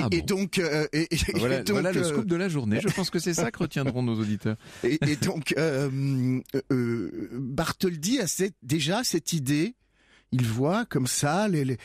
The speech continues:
Speaker 2: les couleurs, le, le, les, les, le, les monuments qui sont en Égypte, hein, le Sphinx, enfin, tout ça lui donne cette idée du gigantisme. Et lui vient cette idée de faire une statue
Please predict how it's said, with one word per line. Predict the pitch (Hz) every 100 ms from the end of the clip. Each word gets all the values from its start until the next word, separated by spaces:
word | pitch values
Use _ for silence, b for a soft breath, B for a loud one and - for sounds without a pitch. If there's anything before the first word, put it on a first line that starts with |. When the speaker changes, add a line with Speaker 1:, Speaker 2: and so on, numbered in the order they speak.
| B -
Speaker 2:
les | 117
couleurs, | - 123 135 147 170 202 170
le, | 151 139
le, | 123 117 B B B
les, | 120
les, | 110 110
le, | 107 113 104 B B
les | 120 135
monuments | 135 143 147 151 151 175 226
qui | 226 147
sont | - 147 151 143 135 131 131 123 110 B B
en | 131
Égypte, | 135 113 151 254 - 151
hein, | 175
le | 190
Sphinx, | 127 - 160 185 226 233 -
enfin, | 156 151 123 B B
tout | -
ça | - 247
lui | 170
donne | 131 196
cette | 196 165
idée | 143 143
du | 190 165
gigantisme. | 147 156 156 135 - 131 - 101 90 b b -
Et | 220 294 285 _ _ _ _ _ _ -
lui | 123 151
vient | 135 160 185
cette | 262 - 156
idée | 151 123 190
de | 190 147
faire | - 170 180 240 226 B B -
une | 147
statue | 151 - - 170 - 160 233